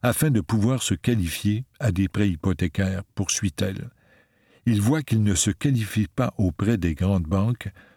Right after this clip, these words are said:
donc ils se disent qu'ils pourraient ne pas obtenir un prêteur s'ils font une déclaration qui dit qu'ils ne font que cinquante mille dollars par année. Donc, ils vont plutôt faire un faux document dans lequel ils indiquent qu'ils font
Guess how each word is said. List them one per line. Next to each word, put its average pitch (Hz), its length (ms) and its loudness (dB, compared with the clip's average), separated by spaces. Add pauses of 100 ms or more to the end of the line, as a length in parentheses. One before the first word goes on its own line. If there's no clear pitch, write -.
donc 127 280 0
ils 110 100 2
se - 140 2
disent 135 320 0
qu'ils 98 220 -2
pourraient 113 340 0
ne 101 140 2
pas 113 340 0
obtenir 101 480 0
un 87 100 2
prêteur 113 640 0
s'ils - 260 0
font 135 260 0
une 90 260 2
déclaration 101 760 0
qui 113 180 -2
dit 127 220 -2
qu'ils 107 200 0
ne 98 120 4
font 127 260 0
que 98 180 -2
cinquante 104 500 -2
mille 123 200 2
dollars 95 340 0
par 92 200 -2
année. 98 340 -2 (640)
Donc, 127 480 0
ils 107 160 2
vont 104 260 2
plutôt - 460 0
faire 120 460 0 (100)
un 95 180 2
faux 151 280 0
document 95 560 0
dans 110 180 2
lequel 131 440 0
ils 92 260 2
indiquent 123 340 0
qu'ils 95 180 0
font 123 240 -2